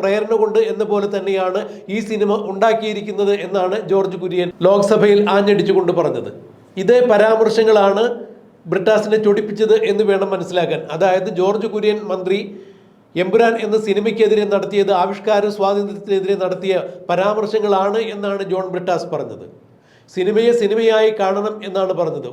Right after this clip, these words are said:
ഒരാളുടെ അല്ലെങ്കിൽ ഒരു കലാകാരൻ്റെ ആവിഷ്കാര സ്വാതന്ത്ര്യത്തിന് കത്തിവെച്ചുകൊണ്ടല്ല ഇത്തരം കാര്യങ്ങൾ പറയേണ്ടത് എന്നാണ് ജോൺ ബ്രിട്ടാസ് ജോർജ് കുര്യനെതിരെ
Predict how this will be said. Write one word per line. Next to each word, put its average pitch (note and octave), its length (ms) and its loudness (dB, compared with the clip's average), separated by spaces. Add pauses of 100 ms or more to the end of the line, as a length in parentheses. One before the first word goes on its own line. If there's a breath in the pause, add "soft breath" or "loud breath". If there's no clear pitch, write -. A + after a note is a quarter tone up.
(120)
ഒരാളുടെ G3+ 560 4
അല്ലെങ്കിൽ F#3 260 -2 (140)
ഒരു F#3+ 160 0
കലാകാരൻ്റെ F#3+ 600 0 (380 loud breath)
ആവിഷ്കാര G#3 500 -2
സ്വാതന്ത്ര്യത്തിന് G3+ 640 -2
കത്തിവെച്ചുകൊണ്ടല്ല G3+ 760 -2 (160)
ഇത്തരം G3 280 -4 (100)
കാര്യങ്ങൾ G3 340 0 (100)
പറയേണ്ടത് F#3+ 520 0 (180)
എന്നാണ് F#3 360 -2 (1120 loud breath)
ജോൺ G#3+ 220 2
ബ്രിട്ടാസ് G3 380 0 (460)
ജോർജ് G#3+ 320 4
കുര്യനെതിരെ G3 460 2